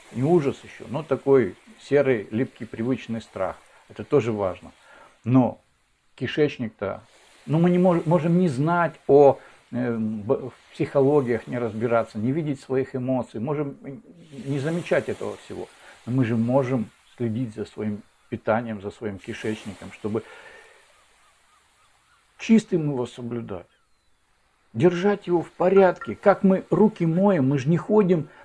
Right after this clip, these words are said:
папуасами чёрными или в грязи, как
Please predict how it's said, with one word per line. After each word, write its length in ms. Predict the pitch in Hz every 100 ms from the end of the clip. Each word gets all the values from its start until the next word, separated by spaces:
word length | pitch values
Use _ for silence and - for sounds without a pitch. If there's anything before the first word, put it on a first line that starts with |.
| _
папуасами 840 | 147 139 160 151 139 - 123 120
чёрными 680 | 110 - 151 123 120 113 107 - - 127
или 340 | 120 135 139
в 120 | 110
грязи, 420 | 123 147 131 131
как 220 | 110 107